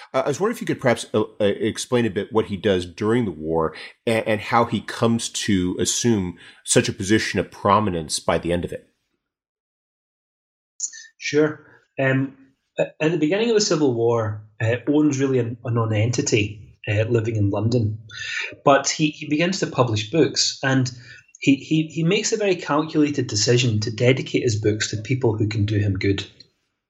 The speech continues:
Speaker 2: And he publishes his first book, A Display of Arminianism, uh, as it was called,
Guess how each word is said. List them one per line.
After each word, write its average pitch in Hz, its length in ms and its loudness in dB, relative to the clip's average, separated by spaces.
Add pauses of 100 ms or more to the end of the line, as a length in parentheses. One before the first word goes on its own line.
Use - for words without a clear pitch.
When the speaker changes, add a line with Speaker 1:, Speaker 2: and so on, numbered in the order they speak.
(880)
Speaker 2:
And 135 100 4
he 127 60 0
publishes 170 360 0
his 107 140 -4
first - 300 -2
book, 143 220 2
A 120 40 -2
Display 117 380 0
of 113 80 -2
Arminianism, 123 640 0 (720)
uh, 104 200 2
as 120 120 -2
it - 60 -4
was - 100 -4
called, 123 440 0